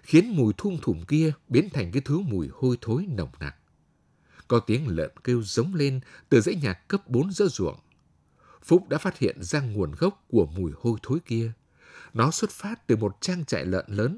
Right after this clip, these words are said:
nằm trình hình giữa cánh đồng. Thằng Đức đột nhiên quay sang nhìn ba nó, nói: "Mai mình về đi ba."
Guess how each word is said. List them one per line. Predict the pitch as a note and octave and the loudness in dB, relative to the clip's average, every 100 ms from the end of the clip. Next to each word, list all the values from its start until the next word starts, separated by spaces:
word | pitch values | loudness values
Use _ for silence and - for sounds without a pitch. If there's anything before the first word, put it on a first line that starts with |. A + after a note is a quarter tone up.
| - - | -10 -6
nằm | G2 G#2 E2+ - | -2 -2 -4 -4
trình | G#2+ F#2 | -2 -2
hình | - E2+ C#2 | -6 -6 -6
giữa | G2+ | -8
cánh | B2 B2 C3 | -4 -4 -4
đồng. | C#2+ - _ _ _ _ _ _ _ _ _ _ _ _ - | -6 -10 _ _ _ _ _ _ _ _ _ _ _ _ -14
Thằng | - F2 | -8 -2
Đức | B2+ - | -2 -2
đột | E2+ - | -4 -4
nhiên | G#2+ G#2 G2+ | -4 -4 -4
quay | G#2 G2 | -4 -4
sang | - F#2 F2 | -4 -6 -4
nhìn | D#2+ D2 | -6 -6
ba | G2 F2+ E2 | -6 -6 -6
nó, | E2 G2 - | -10 -12 -14
nói: | F2 E2 A2+ - _ _ _ _ _ _ _ _ _ - | -12 -10 -12 -16 _ _ _ _ _ _ _ _ _ -4
"Mai | G#2+ A2+ G#2+ | 0 2 0
mình | G#2 F2 E2+ | -2 -4 0
về | F2+ F2 | 0 0
đi | A2 | 0
ba." | G#2 A#2+ | -2 -4